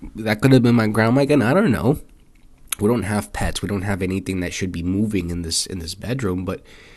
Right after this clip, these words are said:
we heard it. Like I said, it was,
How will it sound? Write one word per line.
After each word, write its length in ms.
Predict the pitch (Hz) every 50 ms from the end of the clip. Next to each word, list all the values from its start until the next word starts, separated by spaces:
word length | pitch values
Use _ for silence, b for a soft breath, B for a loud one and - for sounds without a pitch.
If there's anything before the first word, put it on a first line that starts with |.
| B B B B B B B B B B _ - _ _ _ _ _ _ _ _ - _ _ -
we 220 | 104 101 101 92
heard 340 | 85 - - 107 117 127 127
it. 160 | 101 - - - _ _ - _ - - _ _ _ - _ _ _ _ _ _ _ _ - - - - -
Like 140 | 95 95 -
I 40 |
said, 240 | 104 - - 104 95
it 40 | 92
was, 200 | 90 87 - -